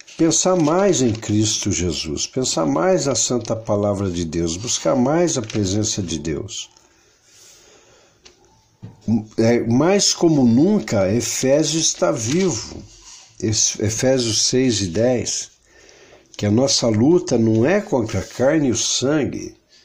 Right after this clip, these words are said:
é contra principados, potestades, príncipe das trevas,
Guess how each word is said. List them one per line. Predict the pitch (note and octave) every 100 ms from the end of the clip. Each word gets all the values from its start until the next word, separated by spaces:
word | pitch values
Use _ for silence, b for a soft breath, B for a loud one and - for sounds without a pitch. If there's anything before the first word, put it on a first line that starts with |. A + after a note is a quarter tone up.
| B B B B B B -
é |
contra | F#2+ - - C3+
principados, | A2+ B2 A#2+ - A2 - C3 C#3 G#2+
potestades, | - A2+ A2 G#2+ - - B2 C3+ G#2 F#2
príncipe | - B2 D3 D3+ -
das | A#2 G2+ - -
trevas, | A#2 C3 C#3 G2 D#2+ - -